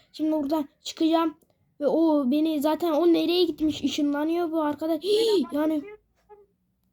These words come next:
Speaker 1: Hayırdır hayırdır. Gangogi kaç kaç kaç.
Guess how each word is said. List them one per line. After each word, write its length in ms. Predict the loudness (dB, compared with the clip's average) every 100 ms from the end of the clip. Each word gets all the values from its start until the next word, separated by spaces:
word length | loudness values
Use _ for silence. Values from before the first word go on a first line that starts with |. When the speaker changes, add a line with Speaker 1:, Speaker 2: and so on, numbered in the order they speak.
| _ _ _ _ _ _ _ _ _
Speaker 1:
Hayırdır 420 | 2 4 4 2 2
hayırdır. 640 | 2 2 0 0 0 0
Gangogi 880 | 0 0 0 0 -2 -2 0 0 0
kaç 260 | 2 0 0
kaç 300 | -2 -2 -2
kaç. 160 | -4